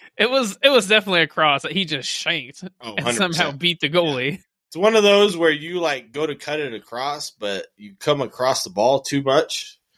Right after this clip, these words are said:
Speaker 2: and it just swerves.
Speaker 1: Sliced, yeah. And
Speaker 2: Yeah.
Speaker 1: it found its way to the back of that net. A little
Speaker 2: If he
Speaker 1: unlucky.
Speaker 2: meant it, it was beautiful, but
Speaker 1: He
Speaker 2: we
Speaker 1: did
Speaker 2: all know
Speaker 1: not
Speaker 2: he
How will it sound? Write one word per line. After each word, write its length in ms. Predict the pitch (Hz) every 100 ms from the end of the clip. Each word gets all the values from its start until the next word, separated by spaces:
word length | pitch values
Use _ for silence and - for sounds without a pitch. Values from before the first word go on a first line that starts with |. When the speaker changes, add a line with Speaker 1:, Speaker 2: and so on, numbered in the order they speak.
| _ _ _ _ _ -
Speaker 2:
and 120 | 95
it 80 | 92
just 400 | 95 95 - - _ _ -
swerves. 460 | - 107 90 147
Speaker 1:
Sliced, 500 | 139 117 113 - -
yeah. 280 | 147 123 127 131 _ _ _ _ _ _ _ -
And 80 | -
Speaker 2:
Yeah. 80 | 202
Speaker 1:
it 160 | 196 -
found 280 | 180 175 175
its 160 | 175
way 240 | 180 170 170
to 120 | 165
the 80 | 147
back 240 | 151 151
of 60 | -
that 180 | 147 135
net. 200 | 131 139
A 20 |
little 280 | 202 214 190
Speaker 2:
If 60 | 165
he 40 |
Speaker 1:
unlucky. 300 | 151 185 196
Speaker 2:
meant 260 | 196 233 262
it, 240 | 247 208
it 80 | 190
was 240 | 180 175
beautiful, 600 | 151 202 202 175 190 185
but 100 | 160 143
Speaker 1:
He 40 |
Speaker 2:
we 60 | 269
Speaker 1:
did 60 |
Speaker 2:
all 180 | 143 220
know 140 | 139
Speaker 1:
not 80 |
Speaker 2:
he 40 | 196